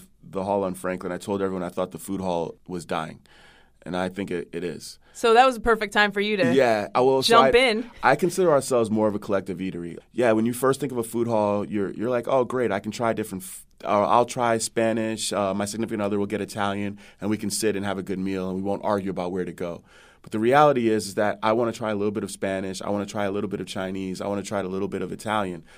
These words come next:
Speaker 1: That's how I tend to eat. So I think if you don't have a full-service experience, that makes it a little bit difficult. So in that perspective, I think there needs to be a shift in, in the food hall dynamic, kind of towards where we're, where we're pushing forward. But I think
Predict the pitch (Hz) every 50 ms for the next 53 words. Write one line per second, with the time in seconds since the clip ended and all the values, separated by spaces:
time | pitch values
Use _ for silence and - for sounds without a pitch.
0 | - - 104 107 - - 107 104 107 104 104 - - 92 98 98 - 87 87 78
1 | - - - - - - - _ - - 107 107 104 127 131 123 120 107 110 110
2 | 120 120 123 131 127 117 113 107 - 113 113 110 - 120 110 104 101 98 95 92
3 | - - 110 107 98 95 95 - 95 101 98 95 - 92 90 90 95 90 - 87
4 | - - 87 - - - - - - - - - - 208 196 - 92 185 - -
5 | - - - - - _ _ _ 113 110 107 110 117 120 - 131 - - - 120
6 | 120 120 - 123 120 120 117 117 - - - - - 104 98 110 101 104 104 104
7 | 98 98 104 92 90 92 92 - - 98 95 95 - - 90 92 90 80 - -
8 | - 95 95 92 - 98 98 95 98 92 92 92 90 90 90 90 90 92 101 101
9 | 101 101 - - 95 98 87 - - 101 92 92 90 - 92 90 87 90 90 92
10 | 92 95 98 98 - - - - - _ _ _ - 90 90 87 92 90 92 -
11 | 104 - 110 107 104 - 113 113 120 131 135 - - - - - - - - -
12 | _ - - 87 - - 143 156 123 127 127 - - - - - _ _ - -
13 | - _ _ _ _ - 101 101 104 104 131 127 123 113 117 - - -